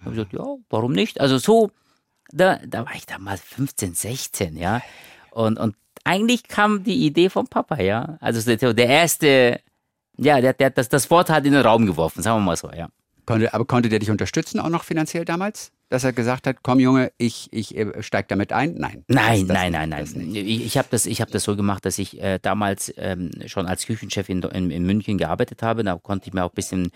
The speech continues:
Speaker 1: bisschen was, äh, sparen. Und dann hat noch meine Mutter mir ein bisschen geholfen. Und, äh, mit dem Geld habe ich mich dann in Hamburg selbstständig gemacht, ja.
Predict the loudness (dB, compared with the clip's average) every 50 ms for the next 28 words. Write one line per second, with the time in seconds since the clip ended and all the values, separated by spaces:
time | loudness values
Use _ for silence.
0 | -12 _ _ _ _ -4 -4 -2 0 0 0 0 -2 -2 -6 -10 -6 -6 -6 -6
1 | -6 -6 -4 -2 0 0 0 0 -2 -4 -12 -20 -20 -20 -20 -12 -4 -2 -2 0
2 | 2 2 2 2 2 2 0 0 -2 -4 -6 -6 -4 -4 -4 -4 -2 -2 -2 0
3 | -2 -2 -2 0 0 2 2 0 0 0 -2 -2 -2 0 -2 -2 0 0 0 0
4 | 0 2 0 0 0 -2 -2 -2 -2 -2 -4 _ _ _ _ _ _ _ _ _
5 | _ _ _ -18 -10 -4 -2 0 2 2 0 -2 -2 -4 -2 -2 0 -2 -2 -2
6 | -4 -4 -2 -2 -2 -2 -4 -6 -12 -14 -14 -12 -12 -10 -8 -6 -6 -6 -6 -6
7 | -8 -8 -10 -12 -14 -14 -14 -14 -16 -16 -16 -18 _ -20 -18 -18 -18 -16 -16